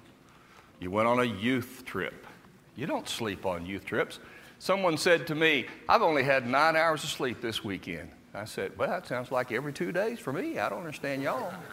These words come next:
So you're young. They'll be able to handle it.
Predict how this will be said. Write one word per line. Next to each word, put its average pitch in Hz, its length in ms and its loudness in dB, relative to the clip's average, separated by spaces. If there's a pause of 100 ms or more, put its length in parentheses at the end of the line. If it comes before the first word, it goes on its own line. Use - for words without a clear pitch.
So 98 300 -4 (440)
you're 170 180 6
young. 151 600 8
They'll 131 200 6
be 131 160 2
able 127 180 4
to 95 60 -2
handle 127 320 4
it. 180 100 2